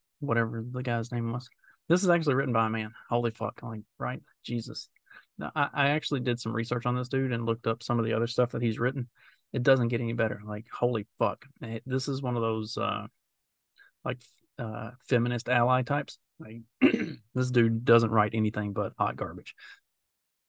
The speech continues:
Just, uh, to preface this whole thing, I guess, in the middle of it. Um,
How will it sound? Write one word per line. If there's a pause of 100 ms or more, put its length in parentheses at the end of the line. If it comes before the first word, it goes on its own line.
(240)
Just,
uh, (1080)
to
preface
this
whole
thing,
I
guess, (240)
in
the
middle
of
it. (680)
Um,